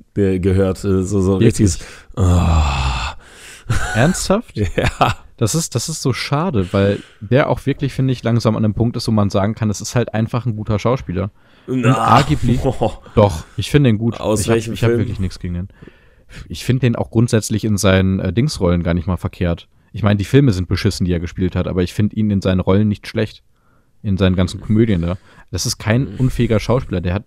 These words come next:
Speaker 2: keine
Speaker 1: Ja.
Speaker 2: guten Filme und ist kein guter Regisseur. Aber ich finde, schauspielerisch kann man dem nicht viel anmerken.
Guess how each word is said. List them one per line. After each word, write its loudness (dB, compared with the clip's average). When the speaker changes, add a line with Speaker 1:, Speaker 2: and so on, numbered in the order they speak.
Speaker 2:
keine 2
Speaker 1:
Ja. -2
Speaker 2:
guten -4
Filme 2
und -4
ist -6
kein 0
guter -2
Regisseur. -2
Aber 0
ich -10
finde, -2
schauspielerisch -2
kann 0
man 2
dem 2
nicht 0
viel -4
anmerken. -4